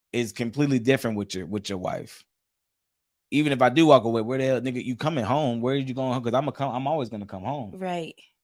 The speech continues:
Speaker 1: So it's like, that's a one and done situation with somebody that, you know what I'm saying, that's more private and for me to, you know what I'm saying, to hit you in the eye. But it's like, my wife is like, you know, like, you, you, you,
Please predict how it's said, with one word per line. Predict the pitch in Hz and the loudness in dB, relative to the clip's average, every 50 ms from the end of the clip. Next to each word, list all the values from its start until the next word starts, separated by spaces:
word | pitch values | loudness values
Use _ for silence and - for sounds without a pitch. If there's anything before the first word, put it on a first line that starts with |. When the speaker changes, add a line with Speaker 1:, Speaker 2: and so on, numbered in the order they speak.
| _ _ | _ _
Speaker 1:
So | - - 123 127 127 | -4 0 2 4 4
it's | 120 110 - | 4 2 2
like, | 113 117 113 110 107 95 - _ _ _ _ _ _ _ _ _ _ - | 4 6 6 4 4 0 -8 _ _ _ _ _ _ _ _ _ _ -2
that's | 92 117 135 147 135 | 4 6 6 6 4
a | 123 | 2
one | 113 110 120 131 127 123 | -2 0 0 -2 -2 -2
and | 117 113 | -2 0
done | 123 120 120 | -2 -2 -2
situation | - 120 107 - 107 107 120 139 143 135 120 107 | -2 -4 -6 -6 -4 -2 -2 -2 -2 -2 -4 -6
with | 107 104 | -6 -6
somebody | - 113 104 101 101 101 101 101 95 | -6 -4 -2 -2 0 0 0 -2 -2
that, | 98 110 113 92 | -2 -2 -2 -2
you | 107 113 | -2 -4
know | 113 113 | -2 -2
what | 110 | -2
I'm | 107 | -2
saying, | 104 107 | -2 0
that's | 110 117 117 | 0 0 0
more | 113 113 113 | 2 0 2
private | 107 113 110 110 107 107 | 2 4 4 4 2 2
and | 104 107 110 104 | 0 -2 -2 -2
for | 113 | -2
me | 110 113 110 | -2 0 2
to, | 110 107 104 - - - | 2 0 0 0 -4 -8
you | 92 110 | -6 -4
know | 110 110 | -2 -2
what | 110 107 110 | -2 -2 -2
I'm | 113 | -2
saying, | 110 110 110 107 | -4 -4 -4 -6
to | 95 101 | -6 -6
hit | 110 107 - | -8 -8 -8
you | 113 | -8
in | 107 107 | -6 -4
the | 110 | -2
eye. | 135 139 113 98 | 0 2 0 0
But | 92 92 101 98 | 0 0 -2 -2
it's | 98 - - | -2 0 2
like, | 110 104 101 98 87 - - - - _ _ _ | 2 2 2 0 -2 -6 -12 -20 -20 _ _ _
my | - 104 104 | -10 -10 -4
wife | 104 117 143 151 135 117 104 | 2 4 4 4 4 2 -2
is | 113 107 101 107 | -8 -10 -8 -6
like, | 104 104 101 98 95 - _ _ _ _ _ _ _ _ _ _ _ _ - | -6 -6 -6 -8 -10 -16 _ _ _ _ _ _ _ _ _ _ _ _ -8
you | 123 120 123 | -6 -4 -2
know, | 131 131 131 131 | 0 0 2 2
like, | 131 123 113 110 110 | 2 2 2 2 2
you, | 110 117 120 - | 2 0 0 -2
you, | - 113 113 | -4 -4 -4
you, | 95 110 120 120 107 | -4 -2 -4 -4 -4